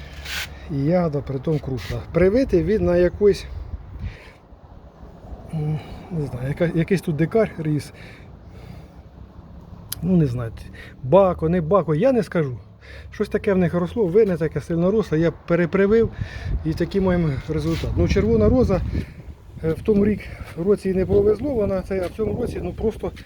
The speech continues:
я її таку ще не бачу, друзі. Оце, що я, мене побудило зняти цей ролик. Тобто, щоб ви поняли, який в неї потенціал. Може бути вона крупна. Якщо порівняти з мускатмедовим,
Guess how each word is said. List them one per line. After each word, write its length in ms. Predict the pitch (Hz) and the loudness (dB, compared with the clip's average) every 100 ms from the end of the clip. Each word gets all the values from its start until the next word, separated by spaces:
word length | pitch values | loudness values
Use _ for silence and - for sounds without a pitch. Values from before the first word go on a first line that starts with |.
| - - 139 | -18 -18 -8
я 140 | 196 | -4
її 120 | 208 | -4
таку 280 | 180 160 185 | -4 -6 -6
ще 160 | - 143 | -4 -6
не 100 | 135 | -8
бачу, 300 | - - - | -12 -12 -14
друзі. 260 | - - - _ _ _ - - - _ | -16 -18 -20 _ _ _ -20 -20 -20 _
Оце, 280 | 143 - 185 | -8 -4 -4
що 160 | - | -2
я, 160 | 165 151 - | -2 -2 -2
мене 160 | 156 | -4
побудило 580 | 151 151 151 180 170 139 | -4 -6 2 2 2 0
зняти 220 | 139 143 - | -4 -6 -6
цей 80 | 131 | -10
ролик. 280 | 135 120 - - - - - - - - - - 165 | -8 -8 -10 -10 -10 -10 -14 -16 -14 -12 -12 -8 -2
Тобто, 160 | 170 - - - - - - - - - - - - - - | -2 -4 -10 -10 -12 -14 -18 -16 -16 -16 -16 -16 -16 -20 -18
щоб 200 | - 151 | -12 -8
ви 80 | 160 | -8
поняли, 340 | - 214 190 | 0 2 4
який 200 | 151 196 | 2 0
в 40 | 180 | 2
неї 100 | 170 | 2
потенціал. 640 | 165 151 160 139 151 123 101 - - - - - - - - - - - - - - - - - - | -2 -2 -2 -2 -4 -6 -8 -16 -18 -18 -20 -20 -18 -16 -12 -12 -14 -18 -18 -18 -18 -20 -20 -20 -8
Може 260 | 175 165 143 | -2 0 0
бути 200 | 127 120 | -4 -10
вона 140 | 120 - | -12 -12
крупна. 480 | - 185 226 202 165 - _ _ - - - - - _ | -8 -6 -4 -4 -6 -12 _ _ -20 -20 -18 -20 -20 _
Якщо 220 | 151 170 151 | -8 -4 0
порівняти 480 | 165 170 170 160 | 2 2 2 0
з 40 | 143 | -2
мускатмедовим, 760 | 156 - 160 185 196 302 165 | -4 0 2 4 2 2 0